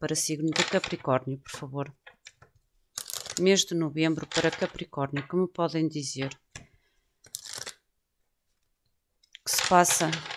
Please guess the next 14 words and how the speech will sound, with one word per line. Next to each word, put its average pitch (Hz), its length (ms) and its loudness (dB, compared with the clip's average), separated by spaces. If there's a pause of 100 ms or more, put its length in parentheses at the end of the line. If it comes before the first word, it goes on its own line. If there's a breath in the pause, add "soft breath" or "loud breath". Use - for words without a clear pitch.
(160)
ou 160 120 0
que - 100 6
se - 120 -4
poderá 160 300 6
passar, 156 520 2
quais 147 240 -2
a 156 120 2
energia 151 440 2
disponível 151 720 2 (300)
para 160 140 4
o 156 40 8
mês 156 260 6
de - 140 4
novembro, 156 600 2